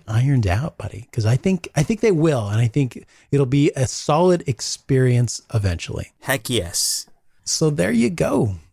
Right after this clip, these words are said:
Speaker 1: Andy. That is a show, my friend.
Speaker 2: Oh, awesome, dude. It was a fun one this week, man.
Speaker 1: Yeah, a lot of cool stuff, and there's actually a ton going on this week, even stuff we couldn't get to.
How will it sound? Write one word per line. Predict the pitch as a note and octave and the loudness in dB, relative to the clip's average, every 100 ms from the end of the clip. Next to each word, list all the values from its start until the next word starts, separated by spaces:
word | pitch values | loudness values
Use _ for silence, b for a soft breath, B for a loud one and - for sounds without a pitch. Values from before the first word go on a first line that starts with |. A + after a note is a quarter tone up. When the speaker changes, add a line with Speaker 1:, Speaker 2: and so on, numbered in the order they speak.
| _ | _
Speaker 1:
Andy. | B2 D#3 D3 | 2 2 2
That | A#2 C3+ E3+ | 2 2 2
is | D3+ | 0
a | G#2 | -2
show, | - - A2+ C3 | -4 -4 -2 -2
my | - | -6
friend. | - E2+ - _ - _ _ _ _ - | -10 -12 -12 _ -20 _ _ _ _ -8
Speaker 2:
Oh, | A#2 B2 G#2+ F#2+ - | -4 -2 -4 -8 -8
awesome, | F2+ F2+ F2 - F2 | -4 -2 -2 -4 -6
dude. | - - | -14 -14
It | - _ _ _ | -16 _ _ _
was | - | -8
a | G#3+ | -6
fun | A#3+ C4+ | -2 0
one | B3 F#3 | 0 0
this | B2 - | 0 0
week, | G2+ - | -2 -4
man. | G#2 C#3+ - _ _ _ b b b b | -4 -4 -6 _ _ _ b b b b
Speaker 1:
Yeah, | - G#3 F#3 | 0 2 2
a | |
lot | C3 C#3 | 2 2
of | D3 | 2
cool | D#3+ D#3 | 2 0
stuff, | - - C3+ C3 - | 0 -2 0 0 0
and | C3+ | 2
there's | D3 F#3+ D#3+ | 4 2 2
actually | D#3+ E3 - F#3 | 0 -2 -2 0
a | C3+ | 0
ton | G#2+ - C#3 D3 | -2 0 2 2
going | B2+ B2+ | 2 2
on | A#2+ A#2+ | 2 2
this | B2 - | 0 0
week, | A#2+ A2 | -2 0
even | C#3 C3+ | 0 0
stuff | - A#2+ | 0 0
we | B2+ | 0
couldn't | G#2+ A2 G2 | -2 -2 0
get | F#2+ F#2+ | 0 0
to. | - E2+ E2+ | 0 0 0